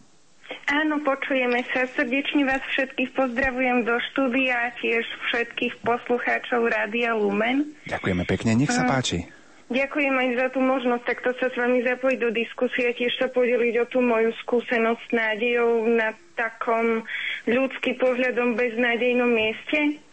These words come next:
Speaker 1: Bola som pred dvomi rokmi v Juhoafrickej republike, kde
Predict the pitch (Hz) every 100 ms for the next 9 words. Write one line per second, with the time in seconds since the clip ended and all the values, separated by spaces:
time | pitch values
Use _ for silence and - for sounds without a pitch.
0 | - - - - - 277 269 262 294 262
1 | 262 269 262 254 247 226 262 247 226 233
2 | - 233 214 233 226 220 - 233 - 247
3 | 233 214 240 220 240 - 254 208 226